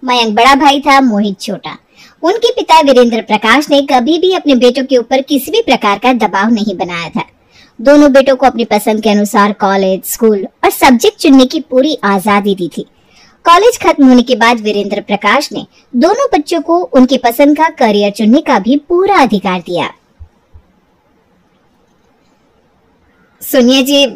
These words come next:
आजकल आपकी तबीयत कुछ ठीक नहीं रहती, अब आप कुछ दिन आराम करिए। बहुत मेहनत की है बरसों से आपने।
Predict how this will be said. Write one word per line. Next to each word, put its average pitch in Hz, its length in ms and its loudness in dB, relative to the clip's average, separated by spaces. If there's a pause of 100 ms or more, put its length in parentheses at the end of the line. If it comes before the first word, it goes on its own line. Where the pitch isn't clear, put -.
(300)
आजकल 214 380 0
आपकी 247 260 -2
तबीयत 247 400 -2
कुछ 285 200 -2
ठीक 214 240 -4
नहीं 226 200 -2
रहती, 196 380 -6 (580)
अब 254 160 -2
आप 262 220 2
कुछ 311 180 -4
दिन 339 180 0
आराम 240 340 2
करिए। 202 340 -2 (520)
बहुत 302 360 2
मेहनत 240 440 2
की 226 120 2
है 254 140 0
बरसों 202 340 -2
से - 140 -6
आपने। - 340 -6